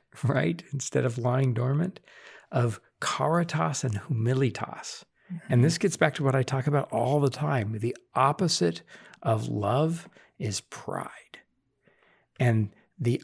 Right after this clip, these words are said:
opposite of pride is love. And humility is the first move towards love, to go out of ourselves towards the other,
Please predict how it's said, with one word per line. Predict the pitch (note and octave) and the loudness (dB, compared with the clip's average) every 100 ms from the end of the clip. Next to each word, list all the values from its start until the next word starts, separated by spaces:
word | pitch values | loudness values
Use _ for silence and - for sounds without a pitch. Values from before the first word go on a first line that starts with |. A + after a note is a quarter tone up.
| _ | _
opposite | A#2 B2 C#3+ C#3+ - C#3+ | 0 2 2 0 0 0
of | A2+ - | -2 -6
pride | - - A#2+ A#2+ B2 A2+ | -10 -6 -4 -2 -2 -2
is | G#2+ | -6
love. | - G#2 - - _ _ - | -4 -6 -8 -16 _ _ 0
And | A2+ | 0
humility | - - B2+ A#2 B2 D3+ G3 E3+ - A#2+ B2 | 0 -2 0 2 4 6 6 4 2 -4 -4
is | - A2 | -4 -6
the | - | -4
first | A#2+ C#3+ B2 - A#2+ | -4 0 0 -2 -2
move | A2+ A#2+ - | 0 -2 -4
towards | - A#2 G#2+ A2+ | -8 -6 -4 -4
love, | G#2+ - - | -6 -6 -10
to | - | -10
go | A#2+ A2 - - | -4 -2 -2 -2
out | B2+ D3+ | 0 0
of | D#3+ | 0
ourselves | D3+ - A#2+ A2 A2+ - | -2 -2 -4 -4 -6 -8
towards | - A2+ G#2+ G#2 - | -6 -4 -4 -4 -6
the | - | -6
other, | A2+ A2+ - - | -6 -10 -12 -16